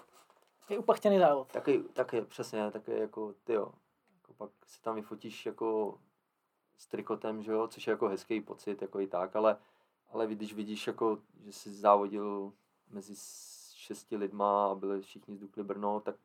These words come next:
Speaker 2: to, takový závody jsem třeba neměl rád.
Speaker 1: Hmm.
Speaker 2: To jsem, to, ty, ty,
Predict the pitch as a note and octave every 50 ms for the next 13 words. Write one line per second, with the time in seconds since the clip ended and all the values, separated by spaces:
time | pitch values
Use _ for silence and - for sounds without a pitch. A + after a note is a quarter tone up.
0 | _ _ - A2 G#2+ G#2+ G#2 G#2 G#2 G#2 G2+ G2+ - A2+ - B2 A#2 A2 A2 G#2+
1 | G#2+ A2 G#2+ G#2+ - A2+ G#2+ - B3 B3 B3 B3 B3 B3 - - - - - -
2 | _ _ - F3 F3 E3+ F3 E3+ - D3 C3+ C3 - C#3+ B2+ A#2+ - - - -
3 | C3 B2 B2